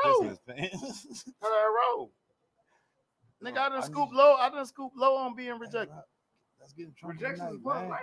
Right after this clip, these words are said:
Speaker 2: This is the
Speaker 1: But
Speaker 2: path.
Speaker 1: no, it,
Speaker 2: It
Speaker 1: it's
Speaker 2: sure
Speaker 1: a, it's a,
Speaker 2: is.
Speaker 1: it is a part of
Speaker 2: Everybody
Speaker 1: life.
Speaker 2: handles it different.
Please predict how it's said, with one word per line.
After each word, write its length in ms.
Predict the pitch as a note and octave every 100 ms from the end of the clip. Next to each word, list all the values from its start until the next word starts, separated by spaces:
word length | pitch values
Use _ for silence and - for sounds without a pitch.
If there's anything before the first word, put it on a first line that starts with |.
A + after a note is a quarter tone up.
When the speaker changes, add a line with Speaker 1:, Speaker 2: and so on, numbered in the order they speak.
| A4
Speaker 2:
This 120 | F3
is 80 | -
the 140 | - - C3+
Speaker 1:
But 140 | A3+
Speaker 2:
path. 0 |
Speaker 1:
no, 340 | A#3 C#4+ C4+ F3 B2+ -
it, 160 | F3 -
Speaker 2:
It 60 | F3+
Speaker 1:
it's 120 | F#3+
Speaker 2:
sure 280 | E3+ A2+ A#2+
Speaker 1:
a, 60 | E3+
it's 120 | E3+
a, 100 | E3
Speaker 2:
is. 80 | -
Speaker 1:
it 140 | D#3 F3+
is 200 | B3 A#3+
a 40 |
part 200 | A#3 G#3+
of 60 | -
Speaker 2:
Everybody 20 |
Speaker 1:
life. 180 | C3 E3
Speaker 2:
handles 280 | D3+ G#2
it 80 | G2
different. 200 | F#2+ G2+